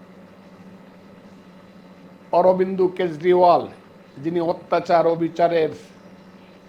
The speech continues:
শিকল ভেঙে জেলখানা থেকে বেরিয়ে এসেছেন মাত্র চার পাঁচ দিন আগে, আমি তাকে ধন্যবাদ জানাই,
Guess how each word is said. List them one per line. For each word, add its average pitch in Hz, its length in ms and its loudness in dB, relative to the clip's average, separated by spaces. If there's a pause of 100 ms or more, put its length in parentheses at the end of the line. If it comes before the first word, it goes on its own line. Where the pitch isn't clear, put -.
(140)
শিকল 196 500 -2
ভেঙে 185 440 0
জেলখানা 175 520 -2
থেকে 180 300 -6
বেরিয়ে 180 300 0
এসেছেন 170 440 -6
মাত্র 165 400 -4 (100)
চার 170 200 2 (120)
পাঁচ 170 180 2
দিন 160 220 -6
আগে, 151 480 -4 (2000)
আমি 190 180 -8
তাকে 214 200 -2
ধন্যবাদ 208 440 0
জানাই, 160 320 -4